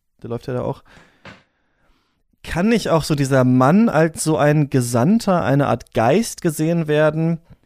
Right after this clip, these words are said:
der versucht, und die anderen sind eigentlich die Protagonisten, also die, die einsteigen, sind eigentlich die, die überzeugt werden sollen, vo-, oder vielleicht auch vom Teufel <laughs> oder sowas, ihm zu helfen, äh, dabei sich umzubringen, und er schafft es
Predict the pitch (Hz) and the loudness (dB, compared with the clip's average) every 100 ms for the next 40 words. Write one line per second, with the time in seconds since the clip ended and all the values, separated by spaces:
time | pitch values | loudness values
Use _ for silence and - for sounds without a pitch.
0 | _ _ _ _ - 143 180 - 156 131 | _ _ _ _ -6 -2 -2 -2 -2 -2
1 | 127 135 190 233 - 147 156 156 240 233 | -4 -2 -2 -2 -2 0 2 2 4 4
2 | 160 139 120 117 117 127 - 127 120 117 | 2 2 2 0 -2 -2 -4 -2 -2 0
3 | 117 117 - - 113 135 139 151 135 147 | -2 -2 -6 -8 -4 -2 0 0 2 2
4 | 214 233 147 127 131 127 120 123 131 120 | 2 2 0 0 0 -4 -2 -2 -2 -6
5 | - 147 202 170 143 135 - 160 208 - | -6 -2 0 0 -2 -2 0 0 -2 -2
6 | 131 123 123 117 123 143 175 220 - - | -2 0 -2 0 2 4 4 2 -2 -2
7 | 131 - 127 - 127 - 123 151 160 165 | -2 -4 -10 -8 -8 -4 -2 0 0 2
8 | 160 160 156 165 190 - - - - - | 2 2 2 2 0 -2 -14 -20 -12 -2
9 | 196 202 - 127 170 196 - 110 117 120 | -2 -2 -2 2 4 4 2 -4 -4 -6
10 | _ - _ _ 131 131 131 139 151 151 | _ -20 _ _ -2 0 2 2 4 2
11 | 143 139 151 175 202 143 - 110 120 - | 2 -2 0 0 0 -4 -2 -2 -2 -2
12 | 120 - 185 - 185 - | -2 0 -2 -2 -8 -10